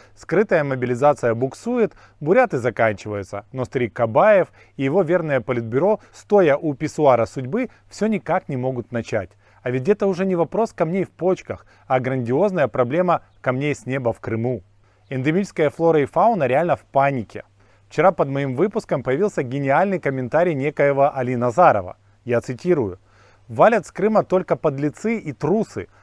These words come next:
а остальные сидят ровно и понимают, что Россия остановит вторжение во что бы то ни стало».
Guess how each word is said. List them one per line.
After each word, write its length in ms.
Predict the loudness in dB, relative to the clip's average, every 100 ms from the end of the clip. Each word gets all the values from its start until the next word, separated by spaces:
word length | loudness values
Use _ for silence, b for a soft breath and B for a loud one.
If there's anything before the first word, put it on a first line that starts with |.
| b
а 120 | 0
остальные 600 | 0 0 0 0 -2 -2
сидят 380 | -4 0 2 2
ровно 280 | 0 0 -2
и 80 | -4
понимают, 600 | -2 -2 0 0 -2 -6 b b
что 200 | -8 -4
Россия 400 | -2 -2 0 2
остановит 560 | 0 -2 0 2 0 -2
вторжение 560 | -2 -2 0 -2 -2
во 120 | -2
что 180 | -4 -4
бы 120 | -6
то 100 | -6
ни 100 | -6
стало». 400 | -8 -4 -2 -2